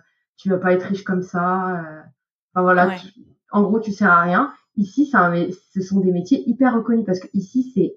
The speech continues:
Speaker 1: l'expérience, c'est vraiment l'expérience qui compte. Et si t'es un bosseur et que tu veux bosser cinquante heures par semaine, on va te donner cinquante heures par semaine et,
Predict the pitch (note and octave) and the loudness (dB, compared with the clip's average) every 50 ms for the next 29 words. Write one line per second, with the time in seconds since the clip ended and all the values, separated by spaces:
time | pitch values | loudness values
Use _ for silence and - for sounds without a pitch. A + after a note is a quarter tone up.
0 | _ - F#3+ G3 A3+ A3 - - A#3+ G#3+ G3+ G3 E3+ E3+ - - - F3 E3 F3 | _ -2 0 0 0 0 -2 -2 0 0 2 0 0 -2 -6 -14 -14 -8 -4 0
1 | F#3 F#3+ G#3 G#3+ G3+ G3 G3 - - G3+ F#3 G3 G#3 G#3 - - - - A3 C4+ | 2 2 2 4 2 2 2 -2 -4 -4 -2 -2 -2 -4 -6 -20 -16 -8 -8 -8
2 | - - _ _ _ _ - F#3 F#3 - B3 - B3 G3+ F#3 F3 F#3 A3 A3+ - | -8 -10 _ _ _ _ -4 -4 -2 -2 0 2 2 2 2 2 2 0 0 2
3 | - C4+ B3 G#3 F#3+ - - F3 F3 E3+ D#3+ F#3 F#3 F#3 G3+ F#3+ - A3 - - | 4 2 2 2 -2 -6 -8 -8 -8 -6 -2 -2 -2 0 -2 -4 -4 -6 -10 -8
4 | G#3+ G#3 - A3+ - - F#3 - - F3+ G3 B3 C#4+ - - _ _ _ - - | -10 -10 -8 -10 -8 -8 -10 -8 -6 -4 -2 -2 -2 -4 -8 _ _ _ -2 0
5 | G3 G3 G3+ F3 - G3 F#3+ F#3 F3+ - F#3+ - F#3 F#3 - - F#3 - - F3 | 4 4 4 4 4 4 4 4 2 0 -2 -4 -4 -6 -6 -6 -8 -8 -8 -10
6 | - - - F3+ G#3+ C4 C4+ G#3 F#3 F3 E3+ E3 E3 | -10 -6 -2 0 2 2 2 2 2 0 -2 -4 -6